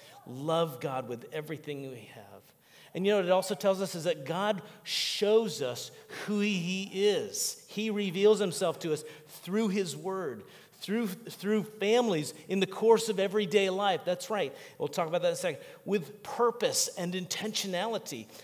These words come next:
one generation to the next. This is why we do family ministry here at Valley Bible Church.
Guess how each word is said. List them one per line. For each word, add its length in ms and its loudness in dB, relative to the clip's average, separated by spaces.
one 440 -4
generation 720 -6
to 100 -8
the 120 -10
next. 560 -12
This 160 -8
is 140 -12
why 260 -14
we 140 -12
do 180 -14
family 480 -14
ministry 500 -16
here 180 -16
at 100 -20
Valley 220 -14
Bible 320 -18
Church. 600 -16